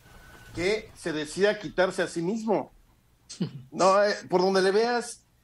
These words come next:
es un galimatías, es, eh, una tontería, es un despilfarro,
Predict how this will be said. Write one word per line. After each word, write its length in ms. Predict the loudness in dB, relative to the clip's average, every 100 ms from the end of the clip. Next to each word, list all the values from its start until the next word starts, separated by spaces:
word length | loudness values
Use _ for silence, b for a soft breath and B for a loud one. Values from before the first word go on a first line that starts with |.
| _ _
es 280 | 2 2 2
un 120 | -2
galimatías, 1080 | 0 0 -2 -4 -6 -4 0 2 2 -2 -6
es, 560 | -6 -2 0 -2 -4 -8
eh, 460 | -2 0 0 -2 -6 -14 -20 -2
una 260 | 2 4 2
tontería, 480 | 0 2 2 4 2
es 140 | 2
un 100 | 0
despilfarro, 1160 | 0 -2 -2 -2 0 2 2 2 2 2 -2